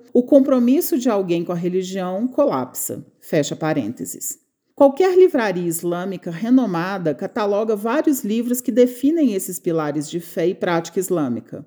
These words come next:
A partir de pequenos panfletos até extensos volumes,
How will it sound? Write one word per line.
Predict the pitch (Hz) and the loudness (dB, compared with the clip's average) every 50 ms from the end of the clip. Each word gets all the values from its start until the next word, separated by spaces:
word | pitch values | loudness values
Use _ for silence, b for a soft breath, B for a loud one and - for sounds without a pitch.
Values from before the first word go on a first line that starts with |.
| _ _ _ - | _ _ _ -4
A | 254 | 0
partir | 254 311 311 302 - 370 349 339 | 2 2 2 4 4 4 4 4
de | - 285 | 2 0
pequenos | 254 269 254 - 294 285 311 330 330 - | 0 -2 -2 0 0 2 2 0 -2 -4
panfletos | - - 202 190 185 - - - 214 220 240 233 233 - 190 190 | -4 -4 -4 -4 -6 -6 -4 0 4 4 4 4 2 0 -4 -4
até | 190 175 - 226 | -4 -2 0 0
extensos | 220 220 - - - - 254 269 302 320 330 277 208 175 | 0 0 -2 -4 0 2 4 6 4 4 2 0 -2 -2
volumes, | 165 165 160 151 165 196 226 240 214 185 170 151 143 - - - | -2 -2 0 0 2 2 2 2 0 0 -2 -4 -4 -4 -8 -10